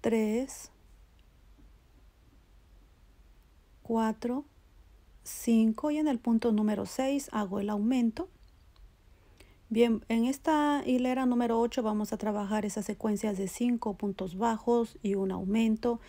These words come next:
Lo vamos a repetir por nueve veces durante toda esta hilera hasta terminar con sesenta y tres puntos bajos.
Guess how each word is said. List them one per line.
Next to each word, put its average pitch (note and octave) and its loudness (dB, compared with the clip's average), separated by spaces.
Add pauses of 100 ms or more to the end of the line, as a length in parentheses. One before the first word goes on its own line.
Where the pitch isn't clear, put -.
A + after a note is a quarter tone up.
(240)
Lo G#3+ 4
vamos G#3+ 2
a G#3 0
repetir G#3 -4
por G#3 -2
nueve C4+ 2
veces A#3 2
durante G3+ 0
toda A3+ 0 (380)
esta G#3+ 0
hilera A#3 2
hasta A3+ -2
terminar G#3 0 (160)
con G#3 -2
sesenta G#3 -2
y F#3 -2
tres D4 0
puntos A#3+ 0
bajos. G#3+ -2